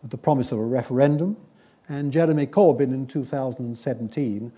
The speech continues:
who could appeal to both sides in the Remain Leave debate.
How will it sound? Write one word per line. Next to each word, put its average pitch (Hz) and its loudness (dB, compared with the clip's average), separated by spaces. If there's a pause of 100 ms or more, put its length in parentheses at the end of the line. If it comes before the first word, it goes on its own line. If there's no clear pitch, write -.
(240)
who 131 -10
could 120 -8
appeal 123 -2
to 123 -4
both 135 4
sides 104 -2 (160)
in 120 -2
the 113 0
Remain 113 0
Leave 101 -4 (300)
debate. 113 4